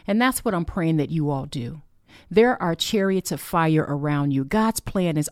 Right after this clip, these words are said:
always gonna prevail. We need to be praying that he opens our eyes. Now, you can read the rest of the story to realize what happened. So after their eyes were open, uh, basically Elijah prayed, uh,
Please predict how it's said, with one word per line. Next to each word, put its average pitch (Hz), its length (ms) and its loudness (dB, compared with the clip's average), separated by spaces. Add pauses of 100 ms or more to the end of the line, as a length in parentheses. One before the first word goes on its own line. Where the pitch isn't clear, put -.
always 180 480 -2
gonna 151 240 -6
prevail. 160 560 -10 (720)
We 254 160 4
need 247 160 2
to 190 60 -4
be 185 140 -2
praying 180 380 0
that 160 160 -4
he 170 120 -6 (100)
opens 160 340 -2
our 143 160 -4
eyes. 143 400 -10 (200)
Now, 202 120 2
you 208 180 4
can 202 160 2
read 277 260 6
the 311 80 2
rest 208 240 2
of 202 60 -4
the 175 80 -4
story 170 360 -2
to 170 100 -4
realize 165 480 0
what 135 120 -2
happened. 160 460 -4
So - 240 -2
after 226 300 2
their 175 200 -2
eyes 160 280 0
were - 160 -6
open, 156 460 -2 (360)
uh, 139 220 -4
basically 175 580 0
Elijah 156 400 0
prayed, 147 640 -4
uh, 139 300 -6